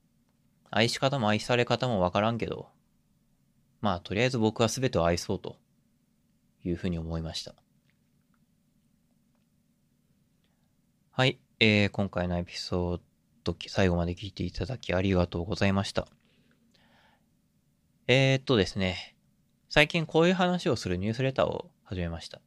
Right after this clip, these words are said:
まあ、小島の裏話っていう名前なんですけど、ティーエーケー四二八ケードットサブスタックドットコムっていうところでですね、雑文が読めます。えー、気になった方はぜひ購読をお願いします。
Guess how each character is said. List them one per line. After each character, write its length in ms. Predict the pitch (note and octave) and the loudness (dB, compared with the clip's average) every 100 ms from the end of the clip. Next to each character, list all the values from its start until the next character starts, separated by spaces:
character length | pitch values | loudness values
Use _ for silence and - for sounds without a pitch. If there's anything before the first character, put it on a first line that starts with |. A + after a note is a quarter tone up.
| _ _ _ | _ _ _
ま 80 | - | -12
あ、 20 | |
小 140 | - F#2 | -4 -4
島 200 | G#2+ A#2 | -2 -2
の 80 | |
裏 160 | A#2 A2+ | 2 4
話 320 | A#2 G#2+ - | 2 0 -6
っ 20 | |
て 100 | - | -10
い 40 | E2+ | -10
う 20 | |
名 80 | E2+ | -8
前 160 | F2 E2+ | -8 -8
な 120 | F2 | -10
ん 60 | |
で 100 | D#2 | -12
す 80 | D#2 | -16
け 120 | - | -10
ど、 240 | F2 F2 - _ _ _ _ | -6 -6 -8 _ _ _ _
テ 80 | - | -6
ィ 120 | A#2 | -2
ー 100 | B2 | 0
エ 20 | A#2 | -2
ー 60 | |
ケ 220 | A#2 A2+ | 0 2
ー 40 | F#2 | 2
四 260 | F#2 F#2+ | 2 0
二 120 | G2 F2 | -2 -4
八 280 | E2+ - | -6 -12
ケ 300 | - F#2 E2+ | -8 -6 -6
ー 20 | - | -6
ド 100 | F2 | -8
ッ 60 | - | -6
ト 120 | G#2 | -8
サ 180 | - F#2 | -6 -4
ブ 140 | F#2+ | -4
ス 80 | - | -2
タ 120 | A2 | -4
ッ 20 | |
ク 200 | G#2 - | -4 -6
ド 120 | F#2+ F#2+ | -6 -6
ッ 40 | - | -6
ト 80 | G2+ | -6
コ 140 | G#2 | -4
ム 100 | F2 | -4
っ 40 | |
て 200 | D#2+ - | -8 -10
い 60 | E2 | -10
う 20 | |
と 120 | - F#2 | -8 -4
こ 80 | |
ろ 80 | F2+ | -4
で 80 | D#2 | -4
で 160 | D#2 D#2 | -10 -12
す 100 | F2 | -10
ね、 240 | E2+ E2+ _ _ _ _ _ _ _ _ - | -10 -12 _ _ _ _ _ _ _ _ -6
雑 260 | F2 - | -4 -2
文 160 | F2 F2 | -2 -2
が 80 | E2+ | -2
読 140 | E2+ | -2
め 100 | F2 | -4
ま 140 | E2 | -6
す。 240 | - - - _ _ _ _ _ _ _ _ _ _ _ _ _ _ - | -12 -16 -18 _ _ _ _ _ _ _ _ _ _ _ _ _ _ -6
え 180 | G#2 F#2+ | -2 -2
ー、 40 | |
気 80 | - | -2
に 60 | G2 | -4
な 80 | G2 | -2
っ 60 | |
た 120 | - | -2
方 200 | F#2 F2+ G#2+ | 0 2 0
は 100 | F#2 | 0
ぜ 140 | F#2 | -2
ひ 280 | F2 F2 - _ | -6 -10 -12 _
購 180 | - F#2 | -6 -4
読 260 | F2 F2 G#2 | -4 -4 0
を 100 | G#2+ | 0
お 40 | |
願 340 | F2 E2+ D#2+ E2+ | -2 -10 -12 -12
い 60 | |
し 140 | - F2+ | -10 -6
ま 140 | F2+ | -6
す。 160 | - | -8